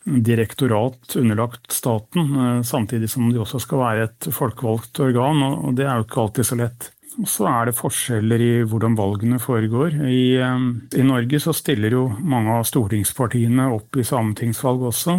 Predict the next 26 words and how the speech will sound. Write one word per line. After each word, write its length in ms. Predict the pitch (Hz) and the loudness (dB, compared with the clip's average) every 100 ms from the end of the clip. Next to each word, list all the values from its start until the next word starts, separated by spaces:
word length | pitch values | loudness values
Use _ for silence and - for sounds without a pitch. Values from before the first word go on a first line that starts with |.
| 165 | 0
så, 280 | - - 127 131 135 135 | -4 0 2 4 2 2
eh, 420 | 139 139 139 139 - 127 | 2 2 2 0 -4 -2
gjør 320 | 123 120 123 | 0 2 0
ikke 300 | - - - 123 | -4 -6 -2 0
de 80 | |
svenske 440 | 147 135 104 - 123 | 0 0 -2 -2 -2
riksdagspartiene 1000 | 107 - 123 110 - - 123 127 117 123 131 | -2 -4 -2 -2 -4 -4 -2 0 2 2 2
det. 100 | 143 107 - - | -2 -4 -14 -4
Og 160 | 135 | -2
i 80 | 131 | 0
Sverige 380 | 139 110 117 147 | 0 0 2 2
er 80 | 139 | 0
også 240 | 113 - | 0 -2
sametingsvalg 1120 | - 131 107 107 _ - 123 110 123 117 127 | 0 0 0 -2 _ -2 -2 0 0 0 0
på 160 | 120 131 | -2 2
en 180 | 127 131 | 4 4
helt 560 | 101 117 120 120 - - - | 2 0 -2 -4 -10 -12 -6
egen 520 | 143 123 107 110 123 | 0 2 2 2 4
valgdag, 520 | 107 107 113 127 135 120 | 2 2 0 0 0 0
atskilt 560 | 104 - - 131 123 - | -4 -4 -2 0 -2 -6
fra 500 | - 123 117 120 123 | -4 0 2 2 0
riksdagsvalg 720 | 120 107 - 110 - 123 127 | -2 -4 -2 -4 0 0 2
og, 240 | 120 117 120 | 2 2 0
og 100 | 117 113 | 0 0
lokalvalg. 500 | 110 117 107 131 120 - _ | 0 0 0 -2 -6 -14 _
Så 240 | - - | -8 0